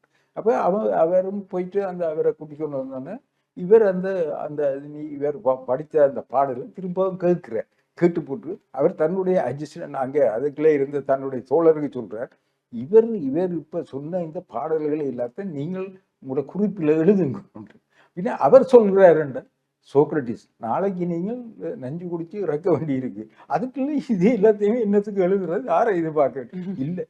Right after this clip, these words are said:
Speaker 1: இறக்கு-, இற-, நாளைக்கு இறக்குற அடுத்த நிமிடங்கள் நான் இறப்பதா இருந்தாலும் அதை நான் தெரிஞ்சு கொண்டு சாகணுமே" என்று மாதிரி சொல்றேன். அப்ப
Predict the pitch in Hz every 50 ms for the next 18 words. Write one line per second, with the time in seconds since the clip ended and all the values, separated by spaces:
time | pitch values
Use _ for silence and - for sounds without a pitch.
0 | _ _ _ _ 131 135 135 175 190 - - - - _ 160 151 123 131 156 160
1 | 147 120 123 151 175 180 175 - - 180 147 156 156 156 160 185 185 185 175 123
2 | 107 117 131 139 - - 185 170 151 143 147 160 175 180 196 190 202 208 202 196
3 | 190 180 180 180 175 156 131 131 160 165 - _ _ - 180 175 175 180 180 156
4 | 139 156 180 180 - 180 170 151 - 254 - - _ _ _ _ _ - 135 143
5 | 190 214 202 190 196 185 - - 151 156 196 226 220 226 214 220 220 202 214 -
6 | - 196 185 185 185 202 196 196 196 190 190 190 190 202 202 - 175 160 180 190
7 | 185 180 160 156 170 180 - 185 143 117 101 - - _ _ _ _ _ _ _
8 | _ _ - - 135 - _ 127 101 90